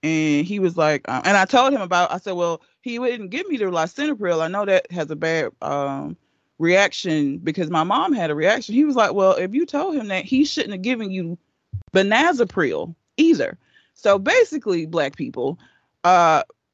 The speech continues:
African Americans have a sensitivity to something called an ace inhibitor,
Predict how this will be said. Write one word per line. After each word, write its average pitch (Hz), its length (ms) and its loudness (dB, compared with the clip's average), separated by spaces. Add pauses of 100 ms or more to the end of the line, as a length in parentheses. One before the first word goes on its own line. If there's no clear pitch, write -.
(100)
African 320 360 0
Americans 247 600 -4
have 180 500 2
a 151 640 0
sensitivity 208 760 -6
to 180 180 -4 (120)
something 190 340 -6
called 180 240 -2
an 139 160 -2
ace 196 280 -2
inhibitor, 220 540 -6